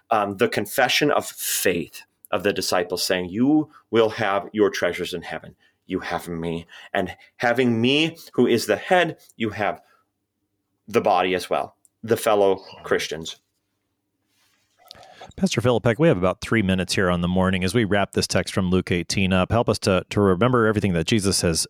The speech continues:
Speaker 2: taught and to give us the good news from Luke eighteen.
Speaker 1: Absolutely. So in this time together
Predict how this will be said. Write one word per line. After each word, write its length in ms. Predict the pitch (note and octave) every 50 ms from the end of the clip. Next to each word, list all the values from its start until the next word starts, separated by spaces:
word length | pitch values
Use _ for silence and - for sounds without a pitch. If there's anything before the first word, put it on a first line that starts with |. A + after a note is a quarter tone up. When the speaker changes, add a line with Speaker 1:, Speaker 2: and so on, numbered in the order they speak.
| - -
Speaker 2:
taught 480 | - - - - C#3+ C#3+ C#3 C3+ C3 -
and 160 | F#2+ F2+ F2
to 180 | - F2+ E2+ E2
give 180 | F2 A2+ A#2+
us 60 | G#2+
the 100 | - G2+
good 180 | E2 G2 F#2 D#2+
news 180 | F2 E2+ E2 -
from 280 | - F2+ E2+ D#2+ D#2+ - _
Luke 180 | - F2 D#2+ -
eighteen. 280 | E2 D#2 - D#2+ D2+ D2 - - -
Speaker 1:
Absolutely. 720 | - E3 F3+ F3 - F3 D3 B2 B2+ B2 F2 G2+ F#2+ F#2 - - - -
So 300 | - - - G3 F#3 F3+
in 340 | - F3 E3+ E3 E3 D#3+ C#3
this 460 | C#3 E3+ G3+ G#3+ G#3+ - - - - - _ _ _ _ _ _ _ _ _ _ _ _ _ _ _ _ _ _ _ _ _
time 400 | - - - F3 E3 E3+ F3+ F3+
together 720 | E3+ - F#3 C3+ A2+ G#2 F2 F2 E2+ F2+ F2+ F2 E2 G#2+